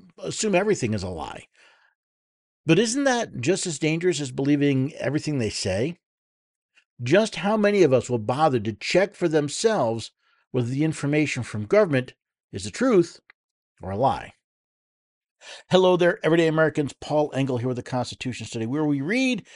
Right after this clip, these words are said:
and study the Constitution, teach a rising generation to be free. I'm glad you could join me today. I hope you had a, a happy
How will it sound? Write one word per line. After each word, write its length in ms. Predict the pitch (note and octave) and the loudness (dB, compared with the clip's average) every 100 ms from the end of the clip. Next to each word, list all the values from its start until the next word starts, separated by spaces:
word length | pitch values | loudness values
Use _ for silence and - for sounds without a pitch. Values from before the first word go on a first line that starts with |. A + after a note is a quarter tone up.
| - | -10
and 160 | E3 D3 | -8 -2
study 240 | G3+ F3+ | 0 0
the 80 | D#3 | 0
Constitution, 720 | - D3+ C#3+ B2+ D3 C3 A#2+ - - - | -4 -4 -4 0 0 0 -6 -8 -20 -8
teach 200 | - D3+ | -6 -2
a 40 | |
rising 320 | E3+ C#3+ C3 B2 | 2 2 0 -4
generation 560 | B2+ B2 B2 A2+ A#2 | -2 0 -2 -4 -8
to 20 | |
be 80 | A2+ | -8
free. 280 | G#2+ - A#2+ | -8 -8 -8
I'm 100 | B2 | -8
glad 360 | B2 F3+ C4 A3 | 2 6 6 6
you 60 | |
could 200 | E3 B2 | -6 -4
join 280 | A2 D#3+ D#3+ | 2 2 2
me 80 | D3 | -2
today. 540 | G#2+ A2 A#2+ D3 G#3 - - | -2 4 6 6 4 -4 -14
I 340 | - F2 C#3 C#3 | -6 4 6 8
hope 280 | E3 G3 | 8 6
you 120 | E3 D3 | 4 4
had 220 | C#3 C#3 | 6 6
a, 220 | B2 G#2+ _ _ | 4 0 _ _
a 160 | - C3+ | 0 0
happy 560 | A2+ C3+ C#3 C#3+ C3+ | 2 0 2 0 0